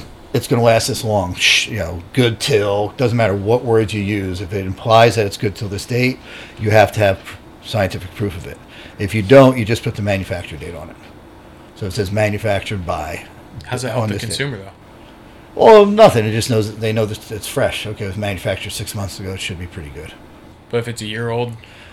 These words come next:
Speaker 2: we don't know if it's close to expiration or
Speaker 1: Right, and then, and when you do that, you also don't need to worry about the first question you asked about this. Well, how old is the ingredient when I get it? I manufacture it today, and my ingredient has two months left. I can put it in there now.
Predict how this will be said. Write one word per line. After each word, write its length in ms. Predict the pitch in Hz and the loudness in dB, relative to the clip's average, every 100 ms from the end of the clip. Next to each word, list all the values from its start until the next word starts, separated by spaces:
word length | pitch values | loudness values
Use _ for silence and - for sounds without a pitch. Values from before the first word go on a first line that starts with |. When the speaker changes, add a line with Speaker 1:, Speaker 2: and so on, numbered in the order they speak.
| 104 | -10
Speaker 2:
we 80 | 113 | -8
don't 160 | 110 | -6
know 120 | 110 | -6
if 160 | 107 - | -8 -10
it's 200 | 107 - | -12 -14
close 260 | - 113 - | -8 -6 -4
to 60 | |
expiration 680 | 107 - 104 127 143 156 147 | -8 -8 -4 -4 -4 -6 -6
or 420 | 113 101 101 98 | -8 -8 -10 -8
Speaker 1:
Right, 320 | 139 127 82 90 | -2 0 0 0
and 140 | 127 | 4
then, 440 | 123 123 123 117 - | 6 6 4 0 -2
and 180 | 120 123 | -2 0
when 140 | 117 | 0
you 100 | 113 | 0
do 140 | 113 | 0
that, 420 | 107 139 135 117 113 | 6 8 10 8 4
you 160 | 104 | 2
also 360 | 117 120 120 104 | 4 2 0 -4
don't 280 | 104 107 110 | -4 -6 -8
need 220 | 104 104 | -8 -8
to 80 | 117 | -6
worry 280 | 107 98 92 | -4 -4 -4
about 420 | 92 95 95 107 123 - - | -4 -2 -2 -6 -12 -20 -16
the 60 | |
first 280 | 98 170 - | -8 -6 -4
question 300 | 113 90 - | -6 -8 -8
you 80 | 87 | -10
asked 240 | 85 - | -10 -12
about 260 | 92 87 80 | -12 -10 -10
this. 240 | 80 - | -12 -12
Well, 140 | - 92 | -8 -6
how 180 | 87 101 | -2 -2
old 300 | 104 101 92 | 0 -2 -4
is 100 | 90 | -8
the 80 | 90 | -8
ingredient 380 | 92 95 92 | -6 -6 -6
when 80 | 98 | -8
I 60 | 95 | -4
get 240 | 101 147 | 0 -2
it? 100 | - - - - - - | -4 -16 -20 -20 -20 -6
I 120 | 98 | -2
manufacture 680 | 95 107 101 104 104 101 107 | 2 2 0 2 2 0 -4
it 80 | 95 | -6
today, 580 | 110 110 127 104 131 131 - - - | -4 2 4 4 0 -6 -14 -20 -18
and 100 | - | -6
my 120 | 95 98 | 0 0
ingredient 380 | 92 110 104 | 2 0 0
has 180 | 104 98 | 0 -2
two 160 | - 131 | -2 -2
months 260 | 104 101 | -2 -2
left. 480 | 107 131 110 - - - - | -2 0 0 -4 -16 -18 -12
I 120 | 160 | -10
can 120 | 151 | -8
put 160 | 113 131 | -4 -2
it 60 | |
in 100 | 156 | -2
there 140 | 143 98 | -2 -4
now. 240 | 80 76 | -6 -10